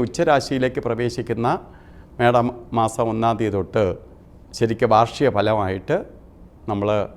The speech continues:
പറയുന്നതിന് കാരണം. അപ്പോൾ പന്ത്രണ്ട് രാശിയിലുള്ളവർക്ക് വിഷുഫലം എങ്ങനെയാണ്? വിഷുഫലത്തിന് വളരെ പ്രാധാന്യം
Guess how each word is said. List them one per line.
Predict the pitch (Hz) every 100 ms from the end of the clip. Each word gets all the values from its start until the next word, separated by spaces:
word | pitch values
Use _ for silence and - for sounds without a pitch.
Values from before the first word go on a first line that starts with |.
| - - - - 107
പറയുന്നതിന് | 101 104 101 95 131 - - 90
കാരണം. | 87 143 - - - - - - - - - - -
അപ്പോൾ | - 170
പന്ത്രണ്ട് | 156 156 185 196 196
രാശിയിലുള്ളവർക്ക് | 151 131 170 151 131 120 120 107 151 190 - - - - - - - - - - - 139
വിഷുഫലം | 139 208 143 110 90 85 - - - - - - - - 117
എങ്ങനെയാണ്? | 127 147 123 98 95 95 87 - -
വിഷുഫലത്തിന് | 110 143 139 147 143 117
വളരെ | 120 139 175 - - 113
പ്രാധാന്യം | 110 - 143 135 135